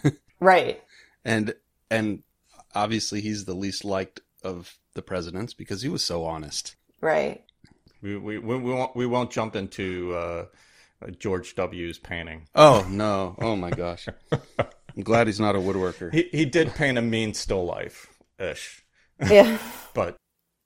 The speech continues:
Speaker 2: Well, I'm glad to know that he's painting.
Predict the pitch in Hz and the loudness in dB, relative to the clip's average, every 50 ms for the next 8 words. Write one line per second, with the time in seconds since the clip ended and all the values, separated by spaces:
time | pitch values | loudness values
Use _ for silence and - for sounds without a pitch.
0 | _ _ _ _ _ - 359 359 349 349 370 - 370 381 339 359 277 247 - 240 | _ _ _ _ _ 2 4 4 6 6 4 4 4 8 12 12 12 12 12 10
1 | 226 208 196 180 180 170 170 165 160 160 160 160 - - - 175 151 151 151 151 | 4 4 6 6 8 8 8 8 6 4 0 -4 -6 -6 -4 -4 -2 -2 -2 -4
2 | 156 151 160 180 185 | -4 -6 -8 -12 -14